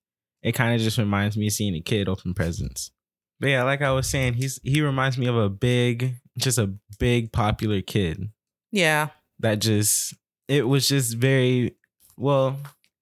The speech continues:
Speaker 1: I'm gonna say it was very overwhelming for him 'cause, like, um, you said, it's like, it was taught not to do this.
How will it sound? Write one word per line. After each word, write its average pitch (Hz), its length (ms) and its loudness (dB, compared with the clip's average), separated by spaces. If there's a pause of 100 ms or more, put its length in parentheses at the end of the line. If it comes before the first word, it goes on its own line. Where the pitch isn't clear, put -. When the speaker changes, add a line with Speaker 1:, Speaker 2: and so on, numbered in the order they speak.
(140)
Speaker 1:
I'm 123 60 -2
gonna 139 80 0
say 147 100 0
it 147 40 2
was 135 160 0
very 127 220 0
overwhelming 120 600 -2
for - 180 -12
him 95 300 -6
'cause, 92 420 -6 (600)
like, 110 360 -4
um, 98 380 -6 (180)
you 117 140 -6
said, 104 300 -2
it's 107 200 -2
like, 107 440 -6 (880)
it 127 80 0
was 123 180 -2
taught 123 320 -2
not 113 260 -4
to 113 120 -4
do 98 160 -2
this. 87 400 -10